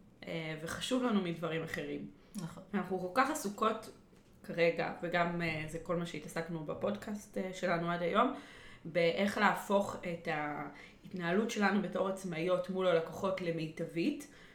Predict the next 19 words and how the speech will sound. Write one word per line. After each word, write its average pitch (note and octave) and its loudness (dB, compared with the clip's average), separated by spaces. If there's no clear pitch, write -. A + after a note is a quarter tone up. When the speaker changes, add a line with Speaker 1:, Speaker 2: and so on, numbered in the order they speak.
Speaker 1:
שאגב, F3+ 4
זה F3+ 0
גם C4 8
בשביל G3 0
שהלקוחות F3 2
יהיה E3 6
יותר C#3+ -2
טוב, G3+ 0
Speaker 2:
ברור. D#3 -6
Speaker 1:
ב-, D3+ 4
חד F3+ 0
משמעית, E3+ -2
אבל, E3 -2
אה, D#3 -4
אנחנו E3+ -6
רוצות A3 -4
רגע G3+ 4
לעצור, B3 6
ולשמוע, F#3+ 2